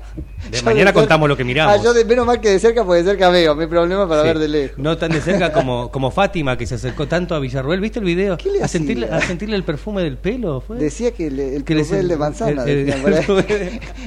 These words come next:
Speaker 1: Walter
Speaker 2: Es
Speaker 1: se va a
Speaker 2: bueno.
Speaker 1: quedar dormido, que
Speaker 2: Es
Speaker 1: no sea
Speaker 2: bueno.
Speaker 1: de la manzana de Blancanieves.
Speaker 2: Sí, aparte, viste, ella es actriz.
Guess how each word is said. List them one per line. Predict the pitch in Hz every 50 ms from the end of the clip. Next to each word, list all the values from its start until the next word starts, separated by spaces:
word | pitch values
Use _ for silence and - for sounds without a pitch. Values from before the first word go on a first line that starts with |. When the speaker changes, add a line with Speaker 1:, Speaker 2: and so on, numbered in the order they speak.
| - - - - - 262 226 -
Speaker 1:
Walter | 214 262 - - 190
Speaker 2:
Es | 190
Speaker 1:
se | 180
va | 196
a | 208
Speaker 2:
bueno. | 269 -
Speaker 1:
quedar | 180 240 240 254 240
dormido, | 226 208 220 269 - -
que | - - - 190
Speaker 2:
Es | 185
Speaker 1:
no | 226 240
sea | 190
Speaker 2:
bueno. | 175 254 269
Speaker 1:
de | 262 220
la | 180
manzana | 165 165 165 165 196 202 202
de | 185
Blancanieves. | 165 156 147 135 135 160 196 247 247 208 165 - 208 -
Speaker 2:
Sí, |
aparte, | - 147 139 - - - 220 202
viste, | 175 190 190 - 185 160 - 120
ella | 117 -
es | 143 -
actriz. | 117 - - 117 123 120 95 - -